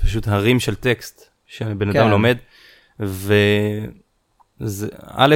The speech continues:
Speaker 1: לא זוכרים כלום אחרי השיעור, זה ברור. אה, ב', כמה עמוק זה,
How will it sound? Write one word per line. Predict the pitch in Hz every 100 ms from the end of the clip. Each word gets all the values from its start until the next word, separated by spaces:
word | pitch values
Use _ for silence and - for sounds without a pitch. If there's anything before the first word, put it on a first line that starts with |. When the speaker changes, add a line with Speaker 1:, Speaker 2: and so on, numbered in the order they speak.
| -
Speaker 1:
לא | 123
זוכרים | 113 - 117 107
כלום | 117 113 104
אחרי | 98 113
השיעור, | 104 - 143 139 110 117
זה | 104
ברור. | 101 139 147 _ _ _ _ _ -
אה, | 101 95 98 98 95 95 98 95 - - 104
ב', | 113 151 147 - - - - - _ _ _ -
כמה | 127 127 131
עמוק | 110 120 139
זה, | 117 107 123